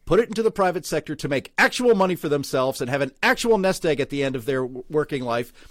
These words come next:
And that was blown up in about two months, uh, and demagogued to death. So for, for Joe Biden to be standing there, what he is actually advocating is making sure that old people have nothing when they get, when they get to retirement age. I'm only fifty-two. I don't expect there to be any Social Security by the time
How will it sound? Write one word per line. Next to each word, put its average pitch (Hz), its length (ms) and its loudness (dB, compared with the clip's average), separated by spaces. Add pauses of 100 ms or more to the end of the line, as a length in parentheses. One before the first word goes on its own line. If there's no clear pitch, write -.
(300)
And 165 120 0
that 208 140 4
was 156 120 2
blown 180 320 4
up 165 140 4
in 151 60 2
about 143 280 0
two 180 160 -4
months, 147 460 -4
uh, 127 240 -2
and 120 100 -6
demagogued 147 500 -2
to 135 100 -8
death. 113 280 -6 (380)
So 165 360 2 (140)
for, 170 240 0
for 190 180 4
Joe 247 220 4
Biden 240 300 4
to 165 60 -4
be 147 80 -4
standing 208 420 -2
there, 117 240 -2 (320)
what 226 160 4
he 285 160 4
is - 160 0
actually 233 440 2 (100)
advocating 135 680 0 (280)
is 165 180 4
making 202 280 2
sure 190 260 4
that 180 160 2
old 196 180 4
people 160 240 0
have 151 220 -2
nothing 160 520 0 (460)
when 156 160 0
they 160 100 2
get, 156 280 0
when 156 180 -6
they 156 100 -2
get 151 140 -2
to 147 80 -10
retirement 139 460 -2
age. 95 220 -8 (220)
I'm 233 160 6
only 302 160 4
fifty-two. 226 580 0
I 247 120 4
don't 294 140 4
expect - 320 -2
there 196 100 6
to 180 100 4
be 165 220 -6
any 269 200 4
Social 147 300 2
Security 131 380 -2
by 117 120 0
the 113 80 -2
time 104 360 -8